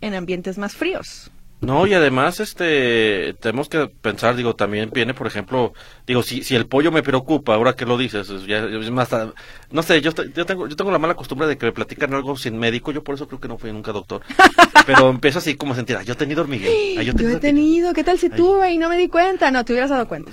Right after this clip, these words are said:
Speaker 2: Sí, eh, que, sí,
Speaker 1: Definitivamente
Speaker 2: seguramente.
Speaker 1: te hubieras dado cuenta.
Speaker 2: Pero, por ejemplo, esta temporada de calor que viene, por ejemplo, en estos días santos que se comen demasiados mariscos y todo,
Speaker 1: Ujú.
Speaker 2: los mariscos bivalvos que les llaman también,
Speaker 1: Ay,
Speaker 2: que
Speaker 1: qué
Speaker 2: son,
Speaker 1: rico.
Speaker 2: mm, contaminantes, los ostiones y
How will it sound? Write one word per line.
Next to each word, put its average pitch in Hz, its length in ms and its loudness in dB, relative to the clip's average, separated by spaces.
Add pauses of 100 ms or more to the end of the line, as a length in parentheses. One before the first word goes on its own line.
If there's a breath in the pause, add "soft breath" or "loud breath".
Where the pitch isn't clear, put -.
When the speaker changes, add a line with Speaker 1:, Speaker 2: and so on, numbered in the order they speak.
Speaker 2:
Sí, 135 160 -6
eh, 98 340 -12
que, 107 160 -6
sí, 117 160 -4 (140)
Speaker 1:
Definitivamente - 20 -6
Speaker 2:
seguramente. 285 600 6
Speaker 1:
te 269 40 0
hubieras 226 160 2
dado 170 140 -2
cuenta. - 200 -12
Speaker 2:
Pero, 175 140 6
por 208 120 4
ejemplo, 214 140 4
esta 226 140 2
temporada 220 240 4
de 196 60 2
calor 165 320 4
que 165 100 0
viene, 151 200 2
por 139 120 -2
ejemplo, 123 240 -2
en 127 60 -2
estos 127 240 -6
días 131 180 2
santos 127 380 0
que 98 160 -8
se 101 160 -10
comen 110 240 -6
demasiados 104 440 -6
mariscos 98 560 -8
y 98 60 -12
todo, 95 160 -2
Speaker 1:
Ujú. 262 340 4
Speaker 2:
los 92 140 -6
mariscos 104 400 -6
bivalvos 101 540 -2
que - 100 -16
les 90 100 -14
llaman 95 300 -12
también, 214 220 0
Speaker 1:
Ay, 262 240 6
Speaker 2:
que 226 80 0
Speaker 1:
qué 233 80 4
Speaker 2:
son, 214 80 2
Speaker 1:
rico. 226 340 -2
Speaker 2:
mm, 113 220 -8
contaminantes, 104 680 -6
los 95 100 -10
ostiones 98 400 -10
y 98 60 -16